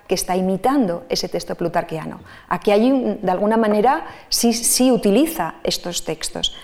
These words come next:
pero no los utiliza del todo, mm, eh, cuando dice, eh, que lo único que unió a Marco Antonio y a Cleopatra es la pasión. Y la pasión, ¿eh?, que une a dos grande-, a un político, un gran político, con una reina oriental,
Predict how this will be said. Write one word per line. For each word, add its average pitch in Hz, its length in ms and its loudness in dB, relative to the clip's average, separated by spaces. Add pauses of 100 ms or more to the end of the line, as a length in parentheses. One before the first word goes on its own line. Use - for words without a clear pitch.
(260)
pero 214 180 6
no 233 140 4
los 320 200 0
utiliza 247 640 0
del 180 240 2
todo, 254 600 0
mm, 185 100 -4 (520)
eh, 175 380 2
cuando 226 420 6
dice, 220 480 0
eh, 190 260 -4
que 196 140 2
lo 190 120 6
único 247 460 4
que 180 140 2
unió 202 280 4
a 170 80 2
Marco 175 260 0
Antonio 180 380 2
y - 20 -2
a 165 80 -4
Cleopatra 208 640 -2
es 196 160 0
la 180 120 0
pasión. 175 480 -8 (260)
Y 294 100 4
la 285 100 4
pasión, 196 580 0 (180)
¿eh?, 247 180 -2 (340)
que 196 200 6
une 247 220 6
a 180 80 4
dos 226 160 2
grande-, 208 300 0
a 190 120 -4
un 220 140 2
político, 220 560 4
un 185 80 2
gran 269 240 4
político, 185 600 -2 (280)
con 196 200 4
una 247 220 4
reina 185 340 0
oriental, 180 540 -2